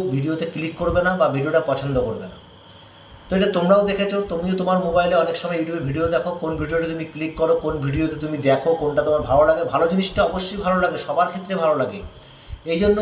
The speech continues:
যেটা ভালো সেটা সবার চোখে ভালো লাগবে। আর কখনোই নিজেরাকে মানসিকভাবে দুর্বল ভেবো না, কারণ YouTube-এ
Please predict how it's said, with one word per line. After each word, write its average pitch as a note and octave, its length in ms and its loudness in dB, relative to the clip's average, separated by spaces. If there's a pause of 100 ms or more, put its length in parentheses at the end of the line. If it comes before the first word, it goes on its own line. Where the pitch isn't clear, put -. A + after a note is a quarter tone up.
যেটা F3+ 140 2 (200)
ভালো D#3+ 240 2
সেটা F3+ 280 -4
সবার E3+ 260 0
চোখে E3 180 -4
ভালো B2 260 -2
লাগবে। - 220 -12 (1600)
আর C#3+ 140 6
কখনোই F#3+ 460 4 (680)
নিজেরাকে F#3 380 4
মানসিকভাবে F3 680 -2
দুর্বল D#3 460 2
ভেবো A2+ 240 -2
না, F#2 40 -12 (440)
কারণ D#3+ 160 2 (140)
YouTube-এ G3 360 -2